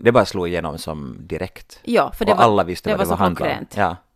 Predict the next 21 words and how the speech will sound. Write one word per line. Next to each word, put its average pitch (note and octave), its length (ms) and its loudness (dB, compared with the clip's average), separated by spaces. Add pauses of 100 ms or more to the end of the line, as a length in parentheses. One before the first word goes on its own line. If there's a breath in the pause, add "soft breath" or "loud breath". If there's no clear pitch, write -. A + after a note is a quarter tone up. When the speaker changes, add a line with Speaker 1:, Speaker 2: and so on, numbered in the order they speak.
(1200 soft breath)
Speaker 1:
Ja, - 100 2
Speaker 2:
Och, A2 60 0
Speaker 1:
det A2 60 4
är A#2+ 40 6
ju A2+ 60 4
Speaker 2:
och A2 100 6
Speaker 1:
årets B3+ 200 8
Speaker 2:
de B3+ 160 10
skulle G3+ 140 0
inte - 100 -4
fatta F#3 200 -2
det D3 80 -2
i D3 60 -4
Sverige. D3 500 -2
Och - 60 -10
det E3+ 60 -8
tänker E3 300 -8
jag - 120 -6
att - 100 -14
det D3+ 80 -6
är D3+ 80 -8